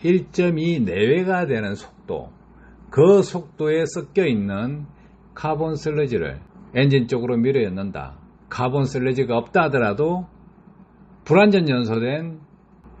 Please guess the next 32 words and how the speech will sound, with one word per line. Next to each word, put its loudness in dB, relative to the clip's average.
연소가스를 0
대받아치기를 0
한다는 -10
것입니다. -16
그래서 0
디시백 0
터보를 0
장착을 2
하면 2
어떤 -2
효과가 0
나올까요? -6
한 0
개를 6
적용했을 0
때는 0
어떤 0
효과가 2
나오고, 0
두 -6
개를 4
적용했을 -2
때는 0
어떻게 -2
나오고, 2
세 -2
개를 0
적용했을 -2
때는 -2
어떤 -4
효과가 -2
나온다. -2